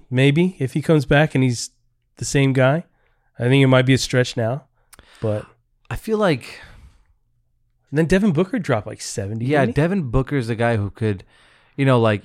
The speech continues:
Speaker 1: But
Speaker 2: even
Speaker 1: that
Speaker 2: though
Speaker 1: was,
Speaker 2: the,
Speaker 1: like,
Speaker 2: even though the Suns will lose, he'll go for
Speaker 1: it was
Speaker 2: points.
Speaker 1: kind of a bad seventy, wasn't
Speaker 2: The
Speaker 1: it?
Speaker 2: last ten were just, like, foul to get him more shot
Speaker 1: <laughs> Yeah,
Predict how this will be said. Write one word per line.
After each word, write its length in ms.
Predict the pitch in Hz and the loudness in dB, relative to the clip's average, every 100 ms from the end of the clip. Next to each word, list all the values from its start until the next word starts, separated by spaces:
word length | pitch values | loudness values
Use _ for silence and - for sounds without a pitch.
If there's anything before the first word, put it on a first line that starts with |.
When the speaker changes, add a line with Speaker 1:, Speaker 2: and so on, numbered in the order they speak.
| _ _ | _ _
Speaker 1:
But 80 | 151 | -2
Speaker 2:
even 120 | 190 214 | 0 2
Speaker 1:
that 80 | |
Speaker 2:
though 80 | 170 | 2
Speaker 1:
was, 160 | 147 165 | 0 0
Speaker 2:
the, 60 | |
Speaker 1:
like, 120 | 147 202 | -2 0
Speaker 2:
even 80 | |
though 80 | 185 | 0
the 80 | 143 | -2
Suns 220 | 147 131 | -2 -2
will 120 | 117 | -2
lose, 300 | 107 117 113 | 2 2 2
he'll 140 | 117 110 | 0 0
go 180 | 113 107 | 0 0
for 160 | 107 | -2
Speaker 1:
it 60 | 202 | 2
was 120 | 220 | 2
Speaker 2:
points. 420 | 131 123 143 - | 2 0 -2 -8
Speaker 1:
kind 280 | - 196 190 | -4 0 0
of 200 | 151 120 | 0 -2
a 180 | 120 101 - _ _ | -8 -10 -16 _ _
bad 320 | 107 98 98 | -12 -10 -14
seventy, 380 | - 98 98 - | -14 -16 -18 -20
wasn't 140 | 107 123 | -4 0
Speaker 2:
The 40 | |
Speaker 1:
it? 40 | |
Speaker 2:
last 300 | 123 135 120 | 4 2 0
ten 240 | - 127 113 | -2 0 2
were 100 | 107 | 0
just, 240 | 110 101 | 0 -2
like, 140 | 101 87 | -4 -4
foul 480 | - 113 104 101 95 | -4 0 2 2 -2
to 100 | 101 | -4
get 140 | 98 | -4
him 60 | 95 | -4
more 180 | 95 90 | -2 -2
shot 260 | - | 2
Speaker 1:
<laughs> 0 | |
Yeah, 40 | 202 | 2